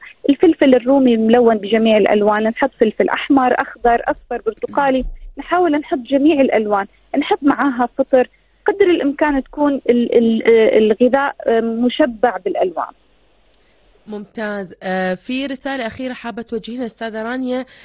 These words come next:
Speaker 2: للأمهات اللي يتابعونا اليوم بخصوص، آه، موضوع حلقتنا لون غذائك.
Speaker 1: مهم. هلأ،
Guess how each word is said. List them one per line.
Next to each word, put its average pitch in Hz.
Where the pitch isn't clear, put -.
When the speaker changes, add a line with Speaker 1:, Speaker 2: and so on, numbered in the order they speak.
Speaker 2:
للأمهات 226
اللي 180
يتابعونا 175
اليوم 185
بخصوص، 190
آه، 165
موضوع 185
حلقتنا -
لون 190
غذائك. 175
Speaker 1:
مهم. 240
هلأ، 285